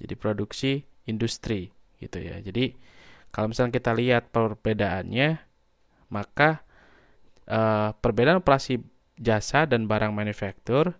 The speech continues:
bisa kita lihat ada yang namanya jasa terfokus pada kinerja, sedangkan manufaktur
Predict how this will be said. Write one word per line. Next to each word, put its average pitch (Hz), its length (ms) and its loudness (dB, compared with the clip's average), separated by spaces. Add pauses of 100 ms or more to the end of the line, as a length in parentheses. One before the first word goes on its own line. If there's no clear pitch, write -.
(120)
bisa - 160 -6
kita 104 300 -4
lihat 113 420 0 (560)
ada 98 320 0
yang 127 160 4
namanya 117 640 -2 (640)
jasa 113 300 2
terfokus 131 400 -2
pada 120 240 0
kinerja, 117 720 -2 (420)
sedangkan 107 540 -4
manufaktur 107 680 -2